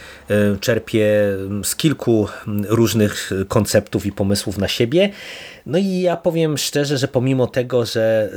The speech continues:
e, chociażby też karierę zrobiła krótka recenzja Hideo Kojimy, który, mm, polecał, e, ten serial, no to ja nie jestem nim, e, delikatnie rzecz ujmując, e, zachwycony.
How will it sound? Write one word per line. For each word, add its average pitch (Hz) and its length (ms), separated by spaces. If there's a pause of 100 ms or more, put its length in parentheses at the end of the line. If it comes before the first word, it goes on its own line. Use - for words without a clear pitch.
(260)
e, - 20
chociażby 107 460
też 110 200
karierę 104 580 (960)
zrobiła 110 360
krótka - 360
recenzja 104 560
Hideo 110 340
Kojimy, 104 440
który, 101 340 (460)
mm, 104 480
polecał, 104 680
e, 104 120
ten 101 200
serial, 139 520
no 139 120
to 143 220
ja 110 260
nie 110 220
jestem 95 440
nim, 95 400
e, 95 160
delikatnie 113 580
rzecz 95 240
ujmując, 90 640
e, 98 400
zachwycony. 101 560